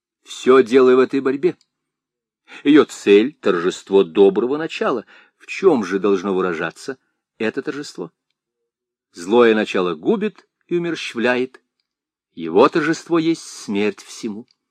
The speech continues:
Доброе божество спасает и оживляет. Его торжество есть жизнь всему. И если это торжество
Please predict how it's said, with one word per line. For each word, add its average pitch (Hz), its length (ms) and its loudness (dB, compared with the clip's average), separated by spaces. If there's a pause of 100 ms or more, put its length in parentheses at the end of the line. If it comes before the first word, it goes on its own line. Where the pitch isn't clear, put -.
(840)
Доброе 117 640 6
божество 135 400 2
спасает 143 640 2
и 170 40 0
оживляет. 170 680 -2 (180)
Его 98 520 0
торжество 131 540 -6
есть 151 220 -4
жизнь 139 600 -6
всему. 101 480 -8 (260)
И 190 120 -8
если 196 800 0
это 190 760 -4
торжество 135 800 -8